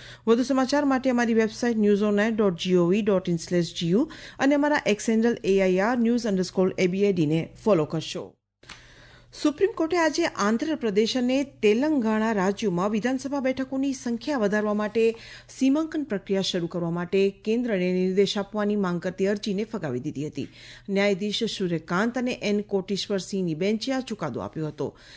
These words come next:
રીટ અરજીમાં આંધ્રપ્રદેશ પુનર્ગઠન કાયદાની કલમ છવ્વીસને કાર્યરત કરવા માટે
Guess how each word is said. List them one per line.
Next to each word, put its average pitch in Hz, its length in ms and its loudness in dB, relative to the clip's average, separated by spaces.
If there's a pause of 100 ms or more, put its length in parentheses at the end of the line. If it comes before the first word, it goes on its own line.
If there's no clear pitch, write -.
(180)
રીટ 277 240 0
અરજીમાં 302 520 -2
આંધ્રપ્રદેશ 233 720 -2
પુનર્ગઠન 202 560 -2
કાયદાની 180 460 -2
કલમ 165 300 -4 (100)
છવ્વીસને 185 440 -2
કાર્યરત 165 520 -6
કરવા 208 280 -2
માટે 233 340 -2